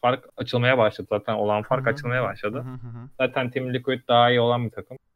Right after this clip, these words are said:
Speaker 2: Pikleri de daha
Speaker 1: Birkaç
Speaker 2: iyi
Speaker 1: tane
Speaker 2: karşıya göre baktığında zaten. Top'ta Impact Ornn oynuyor. Jungle'da
Speaker 1: Aynen
Speaker 2: Broxah,
Speaker 1: öyle.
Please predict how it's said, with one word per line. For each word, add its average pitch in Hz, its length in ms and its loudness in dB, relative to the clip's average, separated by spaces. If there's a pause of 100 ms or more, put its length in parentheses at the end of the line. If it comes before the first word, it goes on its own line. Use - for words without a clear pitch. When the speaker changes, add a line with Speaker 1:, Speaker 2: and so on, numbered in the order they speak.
(300)
Speaker 2:
Pikleri 147 360 -4
de 226 120 0
daha 131 140 2
Speaker 1:
Birkaç 120 160 4
Speaker 2:
iyi 110 60 -10
Speaker 1:
tane 123 120 0
Speaker 2:
karşıya 117 300 -4
göre 117 200 -6
baktığında 113 280 -10
zaten. 110 340 -10
Top'ta 127 400 -6
Impact 123 480 -8
Ornn 120 220 -6
oynuyor. 110 460 -10 (560)
Jungle'da 123 360 -6
Speaker 1:
Aynen 127 160 4
Speaker 2:
Broxah, 104 280 -4
Speaker 1:
öyle. 107 100 -8